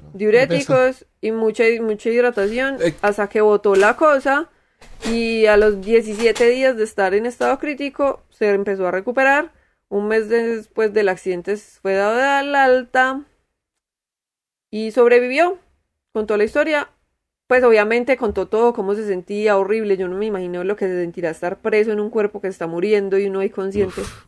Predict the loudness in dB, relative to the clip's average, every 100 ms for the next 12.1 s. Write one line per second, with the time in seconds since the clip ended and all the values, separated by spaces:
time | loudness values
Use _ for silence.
0 | _ -20 -18 -10 -8 -6 -8 -10 -8 -10
1 | -12 -16 _ _ _ _ _ _ _ -12
2 | -8 -6 -4 -4 -6 -4 -4 -2 -2 -2
3 | -4 -4 -6 -4 -4 -4 -4 -8 -12 _
4 | -20 _ _ _ _ _ _ _ -4 -2
5 | 2 2 2 0 0 0 2 2 0 0
6 | -2 0 -2 0 -2 -2 -4 -6 -10 -10
7 | -12 -14 _ _ -4 -2 0 0 -2 -4
8 | _ _ _ _ -8 0 2 2 2 2
9 | 2 -2 -4 -4 -2 2 2 2 2 2
10 | 2 0 0 0 0 0 -2 -2 -4 -6
11 | _ 0 2 2 0 -4 -4 -2 -2 -4